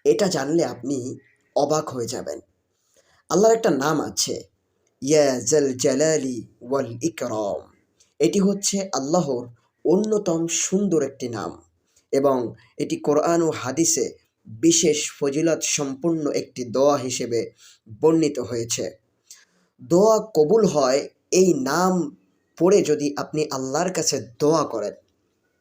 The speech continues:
হাদিসে এসেছে, যখন তোমরা আল্লাহর কাছে কিছু চাও, তখন ইয়া জাল জালালি ওয়াল ইকরাম দ্বারা চাও, কারণ এটি পড়লে দোয়া কবুল হওয়ার সম্ভাবনা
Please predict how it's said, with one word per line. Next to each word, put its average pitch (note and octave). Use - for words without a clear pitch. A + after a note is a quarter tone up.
হাদিসে F#3+
এসেছে, C#3+
যখন G3+
তোমরা A3
আল্লাহর G3
কাছে B2+
কিছু G3
চাও, C3
তখন F#3+
ইয়া C#3+
জাল D3
জালালি C#3+
ওয়াল C3+
ইকরাম D3+
দ্বারা A#2+
চাও, A2+
কারণ F#3+
এটি D3+
পড়লে D3
দোয়া E3
কবুল E3
হওয়ার C3+
সম্ভাবনা D#3